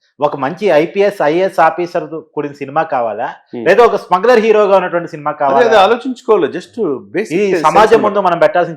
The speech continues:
Speaker 1: చర్చ దాన్ని నిజంగా కూడా.
Speaker 2: వాస్తవం అండి, ప్రజలు కూడా ఆలోచించుకోవాలా. ఎంత, ఎటువంటి సినిమా మనం ఇచ్చాం, మూడు గంటల్లో మనకు మంచి సినిమా ఇవ్వాలని వాళ్ళ ఆలోచనతో ఉంటారు.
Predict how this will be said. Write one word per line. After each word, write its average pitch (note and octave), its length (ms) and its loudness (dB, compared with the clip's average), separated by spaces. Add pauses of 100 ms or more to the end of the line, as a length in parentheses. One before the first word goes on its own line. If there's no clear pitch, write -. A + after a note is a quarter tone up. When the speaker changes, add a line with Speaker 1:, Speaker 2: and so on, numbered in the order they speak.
Speaker 1:
చర్చ D3 200 -8
దాన్ని A#2+ 200 -4
నిజంగా B2+ 240 -6
కూడా. F#2 200 -20
Speaker 2:
వాస్తవం F#3 340 -2
అండి, F#3+ 180 -2
ప్రజలు D3+ 280 -6
కూడా F#3 160 -2
ఆలోచించుకోవాలా. B2+ 760 -8 (540)
ఎంత, F#3 580 -2 (140)
ఎటువంటి G3 320 -8
సినిమా D3 300 -10
మనం B2 200 -8
ఇచ్చాం, A2+ 340 -14
మూడు A2+ 180 -10
గంటల్లో C#3+ 440 -12
మనకు A2 240 -16
మంచి G2+ 160 -18
సినిమా A2+ 340 -14
ఇవ్వాలని G#2+ 300 -10
వాళ్ళ G#2+ 240 -12
ఆలోచనతో G2+ 460 -12
ఉంటారు. - 240 -20